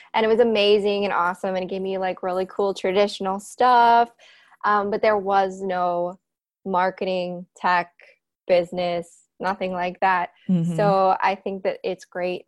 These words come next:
Speaker 1: that you're helping musicians with this.
Speaker 2: Yeah.
Speaker 1: So, like,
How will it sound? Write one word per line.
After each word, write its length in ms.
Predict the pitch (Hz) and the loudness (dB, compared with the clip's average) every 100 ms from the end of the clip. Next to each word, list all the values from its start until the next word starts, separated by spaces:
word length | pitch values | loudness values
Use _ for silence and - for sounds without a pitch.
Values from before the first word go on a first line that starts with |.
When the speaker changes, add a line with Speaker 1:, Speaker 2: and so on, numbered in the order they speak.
| - | -8
Speaker 1:
that 380 | 185 170 - - _ - | -4 -2 -4 -10 _ -6
you're 160 | 185 | -6
helping 600 | 190 185 180 185 175 175 196 _ _ | -4 -6 -6 -6 -6 -10 -16 _ _
musicians 640 | 196 196 233 381 294 233 - | -8 -2 -2 0 -2 -2 -4
with 140 | 175 - | -8 -4
this. 440 | 170 175 202 - _ _ _ _ _ _ - | -4 -4 -6 -16 _ _ _ _ _ _ -8
Speaker 2:
Yeah. 120 | 175 | 0
Speaker 1:
So, 60 | 170 | 4
like, 260 | 165 160 | 4 2